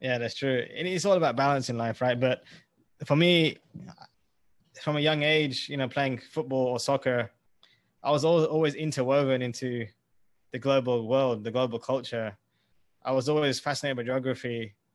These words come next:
You know, I learned, I learned the geography of the world because of soccer or football, uh, because I, it just forced me to, "Oh, where's this person from? Oh, I never heard of that place. Look it up. I'll find out, you know, all the information <laughs> about that place."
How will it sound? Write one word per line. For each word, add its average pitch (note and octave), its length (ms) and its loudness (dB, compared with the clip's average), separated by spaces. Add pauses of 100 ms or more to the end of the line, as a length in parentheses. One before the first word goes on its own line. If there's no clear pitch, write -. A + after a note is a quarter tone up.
(1000)
You C#3+ 80 -4
know, C#3 60 2
I C3+ 100 0
learned, D#3 320 4
I C#3 100 -2
learned C#3+ 300 0
the B2 40 -6
geography C3+ 360 0
of A#2+ 60 -2
the A#2+ 80 0
world C3+ 220 2
because A2+ 260 -6
of A2 100 -6
soccer B2 420 -2
or G#2+ 100 -8
football, A#2+ 440 -6 (640)
uh, A#2 240 -6 (220)
because B2+ 760 -4 (960)
I, B2+ 100 -6
it B2+ 260 -6
just C3 220 -4
forced D3 280 0
me C3+ 160 0
to, B2 340 -4
"Oh, B2+ 220 0
where's C#3 220 2
this D#3 140 -2
person B2 360 0
from? G#2 300 -8
Oh, A#2+ 320 -4
I C3 40 -10
never C#3+ 200 -2
heard B2 120 0
of A#2 60 -2
that A2 160 -6
place. C3 240 -4
Look C3 160 -4
it B2 80 -2
up. B2+ 220 -4 (500)
I'll A#2 80 -14
find B2+ 260 -2
out, B2 220 -2 (120)
you C3 80 -12
know, C3 100 -4
all C3+ 80 2
the C3 60 -2
information B2+ 440 -4
<laughs> - 20 -6
about C#3 200 -2
that F3 140 0
place." D#3+ 380 0